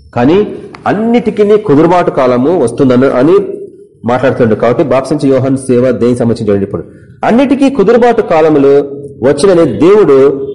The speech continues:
ఆది నుండి తన పరిశుద్ధ ప్రవక్తల నోట పలికించెను." ఇదే మలాకి గ్రంథం నాలుగో అధ్యాయం నాలుగో వచనం.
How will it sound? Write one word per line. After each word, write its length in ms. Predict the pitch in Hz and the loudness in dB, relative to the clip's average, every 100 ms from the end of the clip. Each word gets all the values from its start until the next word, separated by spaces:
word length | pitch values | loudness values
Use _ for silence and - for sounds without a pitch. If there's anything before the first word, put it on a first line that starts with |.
| - | -8
ఆది 300 | 135 220 240 | -2 -2 0
నుండి 260 | 247 214 202 | 0 2 0
తన 200 | 196 156 | 0 -2
పరిశుద్ధ 460 | 123 135 - 196 - | 0 -2 0 -2 0
ప్రవక్తల 280 | 156 160 | 0 2
నోట 300 | 151 139 139 | 2 2 0
పలికించెను." 580 | 143 123 123 123 123 113 | 0 0 -2 -2 -2 0
ఇదే 320 | 110 117 135 | 0 0 0
మలాకి 300 | 165 135 139 | 0 0 0
గ్రంథం 320 | 135 131 123 110 | -2 0 -2 -2
నాలుగో 220 | 113 120 | 0 0
అధ్యాయం 320 | 117 117 117 | 0 0 -2
నాలుగో 280 | 107 110 110 | -2 0 0
వచనం. 300 | 101 - | 0 -2